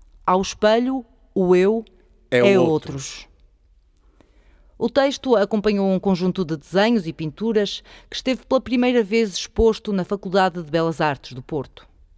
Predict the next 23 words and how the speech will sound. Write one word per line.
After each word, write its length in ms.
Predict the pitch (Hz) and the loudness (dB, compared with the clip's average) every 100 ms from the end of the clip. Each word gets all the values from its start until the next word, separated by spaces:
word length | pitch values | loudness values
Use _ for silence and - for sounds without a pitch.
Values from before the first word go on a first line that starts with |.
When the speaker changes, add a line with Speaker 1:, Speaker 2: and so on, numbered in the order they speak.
| _ - - - - - | _ -20 -20 -20 -20 -10
Speaker 1:
São 200 | - 294 | 0 2
autorretratos, 1080 | 247 214 - - 131 120 - - - - - _ _ | 2 0 -2 -6 -8 -8 -10 -18 -20 -20 -20 _ _
se 160 | - - | -20 -12
quisermos 460 | 143 156 147 151 | -4 -2 -2 -4
fazer 280 | - 156 160 | -4 -4 -2
uso 240 | 156 143 131 | -4 -6 -4
da 140 | 160 | -4
classificação 680 | - 165 - 175 170 147 156 | 0 -2 -4 -6 -4 -2 -4
histórica. 720 | 139 - 156 147 143 - 135 - _ - - _ _ _ | -4 -6 -6 -6 -8 -10 -14 -14 _ -20 -20 _ _ _
Mas 220 | 127 135 | -8 -6
se 100 | - | -4
optarmos 540 | 165 - 185 170 147 135 | -6 -2 0 0 -2 -8
por 220 | - 143 | -14 -14
usar 260 | 139 170 180 | -4 -2 0
uma 140 | 175 | -2
linguagem 580 | 165 175 180 170 160 156 | -2 0 2 0 -2 -6
contemporânea, 880 | 165 143 170 - 175 180 196 220 190 | -6 -4 -4 -2 -2 0 0 0 0
calculo 360 | 170 165 185 | -2 -2 -4
que 80 | - | -2
possam 260 | 185 170 175 | -4 -2 -4
ser, 320 | - 170 156 | -4 -2 -2
eh, 240 | 156 151 139 _ - - - _ _ _ - _ _ _ _ - _ _ | -2 -4 -8 _ -20 -20 -20 _ _ _ -20 _ _ _ _ -20 _ _
autorrepresentações. 1500 | 175 196 - 160 147 139 135 151 143 139 - 127 135 - | 0 0 0 -2 -4 -8 -6 -4 -4 -6 -6 -6 -6 -12